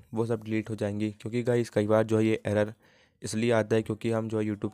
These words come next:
की बहुत सारी वीडियोज़ डाउनलोड कर लेते हैं और गाइस जिससे YouTube के इंटरनल का साइज़ बढ़ जाता है। So गाइस आपको ओके कर लेना है। ओके करने के बाद गाइस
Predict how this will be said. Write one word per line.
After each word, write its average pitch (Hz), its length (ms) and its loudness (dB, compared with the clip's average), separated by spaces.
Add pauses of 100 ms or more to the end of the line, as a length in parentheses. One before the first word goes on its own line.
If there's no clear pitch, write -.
की 113 120 -2
बहुत 107 220 -2
सारी 110 180 -2
वीडियोज़ 107 320 0
डाउनलोड 104 320 0
कर 110 100 2
लेते 107 260 -2
हैं 113 200 -4 (720)
और 113 140 0
गाइस 117 360 4
जिससे 113 300 -2
YouTube 110 280 2
के 120 80 0
इंटरनल 104 440 0
का 110 100 2
साइज़ 104 280 0
बढ़ 101 120 4
जाता 95 280 -2
है। 95 180 -2 (180)
So 113 120 -4
गाइस 120 200 2
आपको 107 320 -2
ओके 104 220 -6
कर 104 100 2
लेना 104 220 -2
है। 107 200 -2 (1000)
ओके 113 240 0
करने 123 280 0
के 120 100 -2
बाद 107 260 4
गाइस 110 340 2